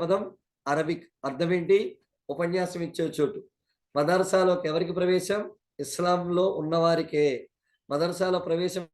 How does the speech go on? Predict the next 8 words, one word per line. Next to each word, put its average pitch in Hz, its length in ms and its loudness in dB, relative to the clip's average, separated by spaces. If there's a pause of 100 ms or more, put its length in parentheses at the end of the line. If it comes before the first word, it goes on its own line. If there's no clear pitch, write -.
(280)
ఎలా 170 160 -2
ఉండేది? 175 320 -2 (280)
డబ్బుతో 147 340 2 (100)
కూడుకుని. 135 380 0 (400)
మదర్సాల 165 480 2
విద్యార్థి 175 420 0
పేరు 180 240 2 (440)
పీఠ, 170 300 -2